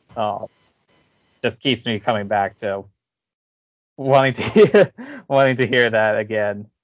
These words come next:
So having a strong, uh, beginning to the song certainly, I think, yeah, I think without the overture, the song is just not,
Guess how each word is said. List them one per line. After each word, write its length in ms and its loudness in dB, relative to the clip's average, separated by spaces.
So 180 0
having 300 0
a 60 0
strong, 760 -4
uh, 280 -2
beginning 420 -8
to 80 -14
the 60 -10
song 360 -8
certainly, 720 -12
I 100 -6
think, 280 -8
yeah, 200 -8
I 80 -2
think 200 -4
without 340 2
the 100 -6
overture, 760 -6
the 100 -8
song 300 -4
is 100 -10
just 200 -16
not, 260 -8